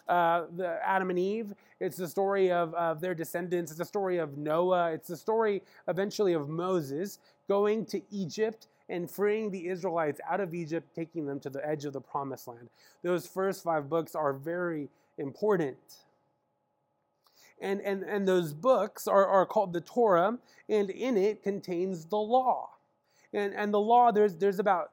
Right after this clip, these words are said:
there's six hundred and thirteen laws in the Torah. These are, are laws,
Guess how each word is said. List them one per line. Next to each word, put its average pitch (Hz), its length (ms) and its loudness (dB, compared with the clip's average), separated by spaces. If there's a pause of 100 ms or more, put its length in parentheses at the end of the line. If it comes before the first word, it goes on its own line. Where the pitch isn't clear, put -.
there's 180 200 -2
six - 260 -6
hundred 254 280 -2
and 185 220 -4
thirteen 202 720 -2
laws 147 480 0
in 156 120 -6
the 139 80 -2
Torah. 131 300 -2 (600)
These 202 180 0
are, 180 260 6
are 170 220 4
laws, 180 560 4